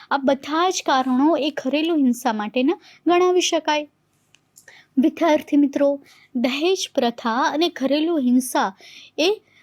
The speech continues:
આજની વર્તમાન સમસ્યાનો સળગતો પ્રશ્ન છે અને અનેક કાયદા કાનૂન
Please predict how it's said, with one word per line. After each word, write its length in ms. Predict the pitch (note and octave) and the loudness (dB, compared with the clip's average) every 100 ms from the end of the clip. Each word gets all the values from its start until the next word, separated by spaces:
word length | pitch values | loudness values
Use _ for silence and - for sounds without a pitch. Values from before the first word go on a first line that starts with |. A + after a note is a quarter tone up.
| _ | _
આજની 440 | - C4+ C4 F4 G4 | -2 -2 0 0 -2
વર્તમાન 680 | C#4 C4+ - - D4+ F4+ G4 | 0 -2 -2 2 2 4 0
સમસ્યાનો 1080 | - D4+ B3 B3+ - C#4+ E4+ - _ E4+ | -2 0 0 0 -2 -2 -2 -6 _ -2
સળગતો 520 | F#4 - C#4+ D#4+ - G4+ | 0 0 0 0 -2 -6
પ્રશ્ન 520 | - E4 E4 - G4+ | -2 -2 -2 -2 -4
છે 320 | - B3+ G#3 _ _ | -2 -4 -6 _ _
અને 220 | C4 B3+ | 0 0
અનેક 380 | - C4+ D#4 E4 - | 2 2 2 0 -2
કાયદા 280 | D#4 C#4+ | -2 0
કાનૂન 420 | D#4 D#4 D4+ D#4 | -2 0 2 2